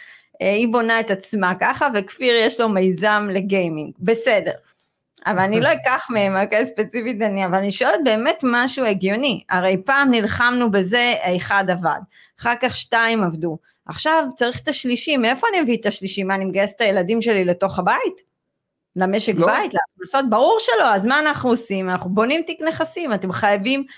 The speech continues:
Speaker 2: נכון.
Speaker 1: לחשוב על מקור הכנסה שלישי. אין דבר כזה שלא. עכשיו, רובנו לא עס-, לא, לא עצמאים, גם עצמאים הם לא מאה אחוז יודעים איך להגדיל הכנסות כל הזמן. אבל רובנו לא איזה אנשי עסקים.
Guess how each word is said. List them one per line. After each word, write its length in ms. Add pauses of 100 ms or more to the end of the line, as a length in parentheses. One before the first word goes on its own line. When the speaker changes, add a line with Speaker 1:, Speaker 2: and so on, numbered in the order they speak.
Speaker 2:
נכון. 100
Speaker 1:
לחשוב 260
על 460
מקור 380
הכנסה 480
שלישי. 600 (600)
אין 160
דבר 380
כזה 220
שלא. 280 (880)
עכשיו, 260
רובנו 640 (880)
לא 300
עס-, 220 (140)
לא, 380
לא 180
עצמאים, 640
גם 180
עצמאים 600
הם 140
לא 280 (440)
מאה 260
אחוז 340
יודעים 320
איך 220
להגדיל 460
הכנסות 520
כל 200
הזמן. 300 (560)
אבל 120
רובנו 420
לא 400
איזה 200
אנשי 260
עסקים. 600